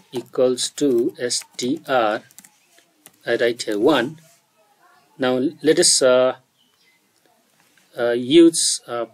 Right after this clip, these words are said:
plus operator, as, uh, arithmetic operator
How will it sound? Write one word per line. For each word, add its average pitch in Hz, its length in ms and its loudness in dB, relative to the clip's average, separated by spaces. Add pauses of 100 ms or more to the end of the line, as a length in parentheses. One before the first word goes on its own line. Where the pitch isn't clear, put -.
(120)
plus - 500 2 (1500)
operator, 113 480 -2
as, 110 280 -6
uh, 110 260 -8 (1200)
arithmetic 143 460 0
operator 120 420 -2